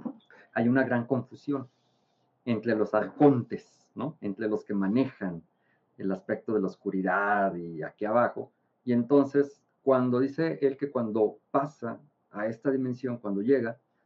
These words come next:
pues hay una gran iluminación, dice, de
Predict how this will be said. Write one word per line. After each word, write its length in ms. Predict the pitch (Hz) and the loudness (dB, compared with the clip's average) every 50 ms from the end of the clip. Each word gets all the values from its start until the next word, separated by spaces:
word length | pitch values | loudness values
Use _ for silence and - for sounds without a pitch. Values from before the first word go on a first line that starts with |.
| _ _ _ _ _ | _ _ _ _ _
pues 240 | - 101 98 - - | -6 -6 -4 -4 -4
hay 160 | 120 104 107 | -4 -4 -2
una 340 | 117 117 113 117 113 107 - - | 0 0 0 0 -2 -6 -8 -6
gran 300 | 107 117 117 117 120 123 | -4 -2 0 0 2 2
iluminación, 1080 | 120 117 113 110 110 107 104 101 98 95 - _ _ - - 127 131 127 123 107 101 - _ _ _ _ _ | 0 0 -2 -2 -4 -4 -4 -4 -6 -6 -10 _ _ -10 -8 -4 -2 -2 -2 -4 -6 -10 _ _ _ _ _
dice, 280 | - 101 95 _ - 104 | -18 -18 -16 _ -8 -8
de 140 | 95 92 | -8 -8